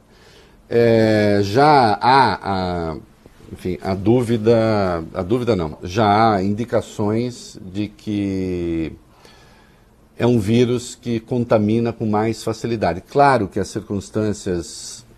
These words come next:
sociais de moradia da Índia, é,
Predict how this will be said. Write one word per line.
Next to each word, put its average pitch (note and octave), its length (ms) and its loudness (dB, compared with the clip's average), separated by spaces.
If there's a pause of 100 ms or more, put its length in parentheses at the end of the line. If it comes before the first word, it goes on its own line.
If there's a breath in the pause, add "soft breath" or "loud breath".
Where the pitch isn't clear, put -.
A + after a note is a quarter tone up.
(540)
sociais G#2+ 920 -2
de G2+ 80 -4
moradia G2+ 640 0
da F#2+ 200 0
Índia, G#2+ 720 0 (420 loud breath)
é, F2+ 840 2